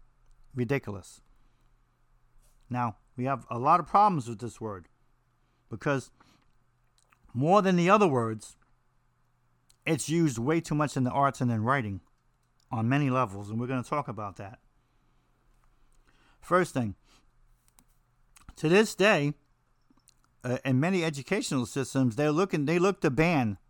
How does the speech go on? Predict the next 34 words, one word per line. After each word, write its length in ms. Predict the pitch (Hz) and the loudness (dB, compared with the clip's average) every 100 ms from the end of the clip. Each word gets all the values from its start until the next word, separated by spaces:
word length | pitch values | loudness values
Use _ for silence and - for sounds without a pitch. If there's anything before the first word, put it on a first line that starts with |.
| _ _ _ _ _ _ _ _ _ _ - | _ _ _ _ _ _ _ _ _ _ -6
like, 180 | 143 123 | -2 2
Mark 240 | 147 143 | 2 2
Twain's, 400 | 165 160 151 123 | -2 0 0 2
uh, 200 | 135 123 - _ _ _ _ _ _ _ _ | 0 -2 -6 _ _ _ _ _ _ _ _
Huckleberry 500 | - 165 147 151 147 | 4 4 4 2 2
Finn. 340 | 135 160 131 87 _ _ _ _ _ _ _ _ _ _ _ _ _ - - _ _ _ _ _ _ _ _ | 0 -2 -2 -4 _ _ _ _ _ _ _ _ _ _ _ _ _ -20 -20 _ _ _ _ _ _ _ _
I 120 | 135 | -2
don't 160 | 147 160 | 0 0
know, 240 | 170 151 139 | 0 2 2
uh, 180 | 135 | 2
it 40 | 135 | 0
has 180 | 143 143 | -2 -2
a 60 | |
lot 220 | 147 151 | 0 0
of 60 | 139 | 0
N-words 420 | 156 147 135 117 | -2 -2 -2 -2
in 120 | 120 | -2
it. 140 | 107 - _ _ _ _ - | -4 -8 _ _ _ _ -6
Well, 240 | 156 - | -4 -4
he 160 | 110 196 | -4 -2
was 160 | 208 - | -2 0
trying 260 | 214 214 | 2 4
to 80 | 180 | 4
get 160 | 180 170 | 2 2
across, 420 | - 190 151 - | 4 4 4 2
uh, 220 | 107 110 | -6 -6
the, 100 | 113 | -6
the 140 | 113 123 | -2 4
writer 300 | 147 170 139 | 6 6 4
at 100 | 117 | 0
that 160 | 127 | -4
time, 340 | - 175 110 107 _ _ _ _ _ _ _ | -2 -4 -4 -6 _ _ _ _ _ _ _
you 100 | 135 | 0
know, 240 | 131 127 | 2 2